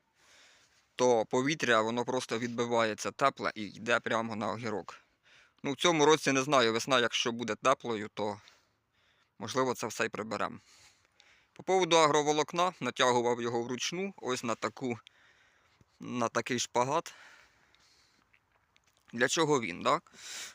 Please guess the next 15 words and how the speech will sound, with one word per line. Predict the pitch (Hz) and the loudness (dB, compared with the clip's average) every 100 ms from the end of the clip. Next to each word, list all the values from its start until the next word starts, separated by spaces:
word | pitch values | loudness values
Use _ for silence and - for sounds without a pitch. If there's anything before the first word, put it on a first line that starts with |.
| _ | _
По-перше, | 123 156 156 - 151 147 143 - - - _ _ _ _ - - _ - _ _ - _ | 0 2 2 2 6 6 4 -6 -20 -20 _ _ _ _ -20 -20 _ -20 _ _ -20 _
для | 131 131 | -2 0
тепла, | 127 120 - 113 107 156 - - | 2 0 0 0 0 -2 -6 -14
опять-таки | 139 - 131 - 135 - 127 | -8 0 -2 0 -6 -4 -8
ж. | - - - _ _ _ _ _ _ - | -8 -16 -20 _ _ _ _ _ _ -8
Ось | 120 | -4
бачите, | 131 120 120 117 | 2 2 2 -2
як | 120 113 - | 2 0 0
я | 113 | -2
його | 110 | -2
це | 110 110 | -4 -8
все | - 113 | -4 -4
діло | 117 117 117 | -2 -2 0
робив. | 123 175 95 - _ - - - _ _ _ _ _ | 0 -2 -6 -12 _ -20 -20 -20 _ _ _ _ _
Протягнув, | 117 - 120 139 180 185 | -6 0 0 0 -8 -8